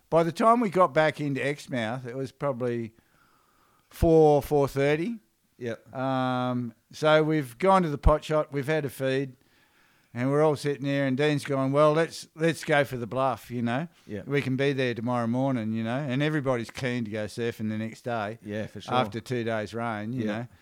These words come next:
Speaker 1: So we've decided, uh, yeah, we'll, we'll hit the road. So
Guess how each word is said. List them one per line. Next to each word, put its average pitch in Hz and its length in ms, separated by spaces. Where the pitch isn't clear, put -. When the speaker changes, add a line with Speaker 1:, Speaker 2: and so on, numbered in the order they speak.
Speaker 1:
So 139 260
we've 170 180
decided, 127 580
uh, 113 320
yeah, 123 300
we'll, 120 400
we'll 147 200
hit 143 180
the 113 100
road. 120 380
So 127 580